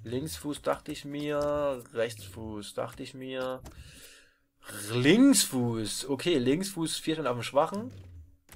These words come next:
Rechtsfuß, drei Sterne auf dem schwachen.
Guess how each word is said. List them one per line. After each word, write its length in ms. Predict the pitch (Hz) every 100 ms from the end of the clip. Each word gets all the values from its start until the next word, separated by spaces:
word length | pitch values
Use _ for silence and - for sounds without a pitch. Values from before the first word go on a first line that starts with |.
| - _ _ _ _ - - - - - - - _ -
Rechtsfuß, 640 | 120 156 - - 180 185
drei 160 | - 135
Sterne 160 | 160 147
auf 60 |
dem 60 | 147
schwachen. 480 | - 156 165 165